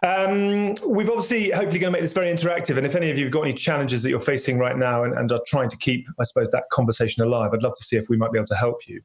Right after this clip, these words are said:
But just by way of an introduction, my name is Alex Payne. Um, I have, about three years ago, started a small business called The Influence Room, which is, I suppose, best described as a cross between Tinder and LinkedIn, in that we matchmake brands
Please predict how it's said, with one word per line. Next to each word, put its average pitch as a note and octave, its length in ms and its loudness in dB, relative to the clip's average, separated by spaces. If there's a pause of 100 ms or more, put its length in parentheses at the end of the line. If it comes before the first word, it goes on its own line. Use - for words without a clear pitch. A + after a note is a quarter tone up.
But B2+ 200 0 (680)
just A#3 200 0
by G#3+ 100 4
way F#3 220 2
of E3+ 40 0
an E3 80 2
introduction, E3 480 0
my E3+ 120 2
name D#3+ 160 0
is C#3+ 260 -4
Alex C#3 380 -2
Payne. G3+ 480 0
Um, C#3 520 0 (120)
I C#3+ 140 2
have, C3 260 -2 (200)
about C3 380 0
three D3 120 0
years B2+ 140 0
ago, A#2+ 160 2
started B2 500 -2
a C3+ 120 2
small E3 640 0
business B2 520 0 (440)
called C3 200 0
The F3+ 100 2
Influence F3 420 0
Room, G3+ 360 0
which E3 360 0
is, D#3 400 -2 (160)
I C#3 40 2
suppose, F3 320 0 (140)
best - 280 0
described D#3 420 0
as B2+ 80 -2
a C#3 60 2
cross E3+ 320 -2
between C#3 340 -2
Tinder E3+ 380 2
and C#3+ 160 2
LinkedIn, B2+ 640 -2 (100)
in B2+ 120 2
that - 120 0
we C3 100 2
matchmake C#3+ 640 -2
brands D#3 500 0